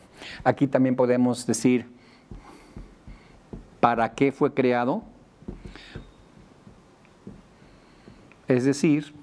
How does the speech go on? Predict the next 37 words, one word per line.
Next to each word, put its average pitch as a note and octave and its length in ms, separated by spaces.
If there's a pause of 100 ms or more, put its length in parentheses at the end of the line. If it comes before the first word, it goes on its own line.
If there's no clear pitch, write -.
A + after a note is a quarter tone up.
(180)
usando B2+ 400
el B2 100
paquete, A#2+ 800 (500)
eh, G#2 140
verbal C#3 480
y A2 80
un G#2 100
poquito A2+ 300
el G#2+ 80
modelo A#2 160
de A2 80
precisión, C3+ 680 (360)
¿para F#2 320
qué A#2 180
fue B2 160
creado? A#2+ 420 (640)
Entonces F3 280
ahí E3 60
puedes E3+ 360
empezar C#3 340
a C#3 80
desarrollar. C3 560
Este F3+ 220
producto D#3+ 400
fue D3+ 180
creado C#3 340
con C#3 160
la B2+ 80
finalidad B2+ 540
de C3 80
ayudar B2 300
a B2+ 80
las B2 160
mujeres B2 360
que - 80
como A2 240
tú, D3+ 300